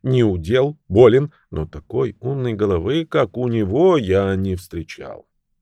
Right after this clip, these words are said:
Он вспомнил о вас. Вы работали на департамент свыше двадцати лет назад. Ваше имя никто с ним не свяжет. Ваше лицо никому не знакомо. Что вы скажете? Вы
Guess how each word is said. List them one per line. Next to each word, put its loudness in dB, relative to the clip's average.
Он 2
вспомнил 0
о 4
вас. -2
Вы 2
работали 4
на 0
департамент -2
свыше -6
двадцати -4
лет 0
назад. -2
Ваше -4
имя 0
никто -2
с -12
ним -2
не -2
свяжет. -2
Ваше -4
лицо 0
никому -2
не -2
знакомо. -2
Что 6
вы 6
скажете? 2
Вы 2